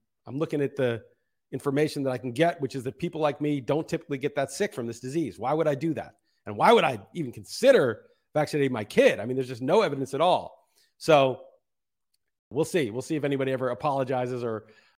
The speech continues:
or they're just so shameless. They're just so, you know, in the cur-, next current thing, whatever the tribe says, that it's not even, it doesn't even matter. They don't even care. I don't know. It's probably like fifty fifty in their minds, whether they actually apologize. I don't know if any of them have the courage to do so. I will say one thing.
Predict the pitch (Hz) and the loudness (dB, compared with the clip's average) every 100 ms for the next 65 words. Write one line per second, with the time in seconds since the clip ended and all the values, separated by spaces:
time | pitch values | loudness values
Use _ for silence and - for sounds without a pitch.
0 | 98 107 113 110 113 - 160 - 160 156 | -12 -8 -8 -8 -10 -4 -4 -2 -2 0
1 | 147 104 - - _ _ _ _ 117 120 | 0 -4 -10 -20 _ _ _ _ -8 -6
2 | 131 - 156 151 151 143 135 147 135 - | -6 2 4 6 4 -2 -4 -6 -6 -6
3 | 175 165 165 - 160 147 139 160 127 107 | -2 -4 -4 -4 -2 -2 -4 -4 -2 -6
4 | 104 _ _ 147 160 151 - 156 135 - | -10 _ _ 0 0 0 0 0 0 -2
5 | 147 131 113 117 117 113 156 135 127 120 | -2 -2 -4 -6 -8 -8 -8 -6 -6 -6
6 | 113 104 _ _ 135 180 156 143 123 110 | -8 -12 _ _ -6 -4 -2 -4 -4 -6
7 | 104 90 85 _ 120 120 104 101 92 78 | -8 -10 -16 _ -8 -8 -8 -12 -16 -20
8 | _ - 101 90 87 _ 113 98 95 - | _ -12 -10 -10 -14 _ -8 -8 -12 -14
9 | 104 - - 98 - 92 - _ _ _ | -16 -16 -16 -16 -14 -16 -16 _ _ _
10 | _ _ 156 135 113 160 120 101 135 117 | _ _ -2 -2 2 4 2 -4 -8 -6
11 | 120 135 - 107 - 127 123 107 107 110 | -4 -4 -4 -6 -4 -2 -2 -4 -6 -4
12 | 110 107 98 101 101 98 - - 107 - | -6 -6 -8 -10 -12 -14 -12 -10 -10 -14
13 | - 110 113 - 69 _ _ - - 180 | -14 -12 -12 -12 -14 _ _ -10 2 6
14 | 254 226 170 170 180 165 117 90 | 6 6 4 6 4 2 0 -4